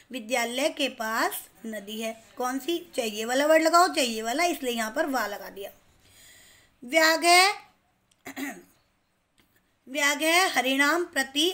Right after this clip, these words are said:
अपश्यत, बहेलिये ने हिरण की तरफ देखा,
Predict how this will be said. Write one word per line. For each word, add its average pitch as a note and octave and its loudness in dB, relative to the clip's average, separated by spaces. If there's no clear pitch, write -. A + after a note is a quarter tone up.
अपश्यत, B3+ -6
बहेलिये D4+ 2
ने C#4 2
हिरण C4+ 2
की C4+ -4
तरफ A#3+ -2
देखा, G3+ -10